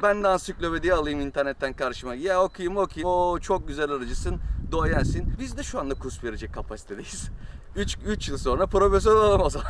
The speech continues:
<laughs> Yani üniversitede ders verin. Yok arkadaş, arıcı dediğiniz sahada olacak. Yani ilerleyen videolarda da bunlardan daha çok bahsedeceğim ama şu anda bahsetme gereği duydum. Yani gelen mesajlar, gelen yorumlardan kaynaklı bir durum oldu bu da.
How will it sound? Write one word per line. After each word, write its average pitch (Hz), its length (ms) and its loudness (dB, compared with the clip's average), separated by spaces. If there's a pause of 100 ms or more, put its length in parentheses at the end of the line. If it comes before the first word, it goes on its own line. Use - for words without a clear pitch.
(100)
<laughs> - 120 4
Yani - 260 4
üniversitede 180 580 4
ders 175 260 2
verin. - 180 0 (340)
Yok 185 180 4
arkadaş, 139 380 2
arıcı 175 340 0
dediğiniz 180 240 -4
sahada 151 360 2
olacak. 113 280 -4 (240)
Yani 156 180 -6
ilerleyen 175 540 0
videolarda 190 500 2
da 185 120 2
bunlardan 104 460 -4
daha 101 140 0
çok 101 240 -10
bahsedeceğim 107 520 -6
ama 170 260 -8 (1160)
şu 165 160 -2
anda 165 260 0
bahsetme 170 460 2
gereği 165 320 -4
duydum. - 300 -2 (1700)
Yani - 260 -4
gelen 180 240 0
mesajlar, 175 500 -2
gelen 160 240 -2
yorumlardan 165 600 -2
kaynaklı 120 460 -6
bir 104 60 -14
durum 104 220 -12
oldu 98 260 -10
bu 110 100 -12
da. 190 160 -8